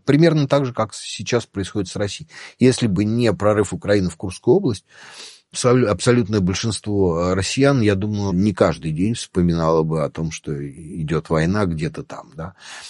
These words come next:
От афганской войны удалось абстрагироваться гораздо раньше, и очень неприятным напоминанием были вот эти все безногие молодые люди,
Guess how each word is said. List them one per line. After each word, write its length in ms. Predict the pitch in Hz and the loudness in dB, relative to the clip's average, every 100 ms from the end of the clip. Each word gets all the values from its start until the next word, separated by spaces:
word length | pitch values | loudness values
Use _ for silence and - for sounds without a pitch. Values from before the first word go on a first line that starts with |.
| - | -16
От 80 | - | 0
афганской 480 | 127 117 143 - 120 | 2 4 2 2 2
войны 400 | 113 117 107 107 | 4 4 4 2
удалось 760 | 95 - - 107 101 120 120 101 | -2 -6 -10 -2 2 4 4 2
абстрагироваться 760 | 95 - 101 110 113 113 - | -2 -4 -6 -2 -2 -2 -4
гораздо 420 | 101 113 135 147 160 | -2 0 0 2 2
раньше, 480 | 202 185 143 127 - | 2 0 2 0 -2
и 300 | 143 120 127 | -4 -4 -2
очень 320 | 131 127 123 | -4 -4 -2
неприятным 640 | 123 131 131 131 - 110 110 | 0 4 6 6 4 -2 -2
напоминанием 800 | 95 120 127 156 165 127 104 - _ _ _ _ _ _ - | -2 -2 0 2 4 4 2 -6 _ _ _ _ _ _ -4
были 220 | 101 107 | 2 4
вот 180 | 98 92 | 4 4
эти 180 | 98 101 | 0 -2
все 180 | - 92 | -4 -2
безногие 600 | 87 95 104 95 85 85 | 0 0 0 0 0 -2
молодые 440 | 85 87 87 87 | -2 -2 0 0
люди, 340 | 101 143 98 | 2 2 2